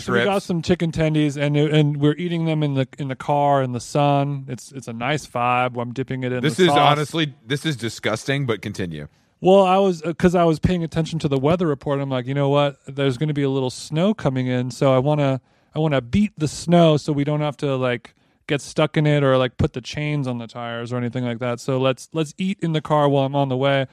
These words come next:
Speaker 2: And, and Bay was definitely feeding me tendies on the freeway wh-, while I'm, while I'm putting two hundred on the dash.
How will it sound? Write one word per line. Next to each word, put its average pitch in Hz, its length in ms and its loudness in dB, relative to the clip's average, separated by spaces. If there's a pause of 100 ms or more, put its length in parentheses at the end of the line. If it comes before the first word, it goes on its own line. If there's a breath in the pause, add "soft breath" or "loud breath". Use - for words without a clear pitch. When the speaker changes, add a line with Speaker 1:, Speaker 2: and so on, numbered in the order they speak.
(360 soft breath)
Speaker 2:
And, 131 480 -2
and 131 220 -4
Bay 139 260 0
was 135 200 -2
definitely 131 300 0
feeding 139 380 0
me 131 140 -4
tendies 131 680 -2
on 131 140 0
the 123 60 -2
freeway 127 460 2
wh-, 131 240 -2
while 127 300 -2
I'm, 123 260 -6
while 131 140 2
I'm 127 100 0
putting 127 240 2
two 131 160 -2
hundred 127 240 2
on 117 80 0
the 113 100 -4
dash. 113 440 -2